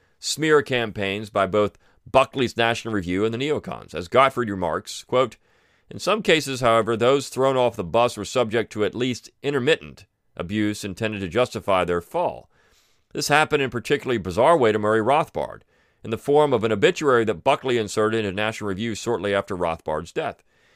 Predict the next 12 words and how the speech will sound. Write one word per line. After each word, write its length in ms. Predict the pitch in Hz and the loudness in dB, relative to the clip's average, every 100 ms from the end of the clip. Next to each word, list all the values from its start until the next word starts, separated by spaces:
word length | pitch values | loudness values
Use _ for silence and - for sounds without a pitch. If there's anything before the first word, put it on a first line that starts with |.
| _ | _
Here, 180 | 170 170 | -2 2
Buckley 380 | 107 165 156 139 | 4 4 6 6
offered 260 | 139 127 | 6 4
a 60 | 123 | -2
comparison 500 | 117 104 139 135 117 | -4 0 2 2 -2
between 300 | 107 113 92 | -4 -4 0
Rothbard 500 | 107 123 - 117 110 | 2 2 2 2 2
and 160 | 92 | -2
cult 240 | - 127 104 | -2 0 0
leader 220 | 110 101 | -2 -4
David 340 | 92 101 98 | -2 -2 -2
Koresh. 540 | - 98 127 117 - | -6 -4 -4 -4 -8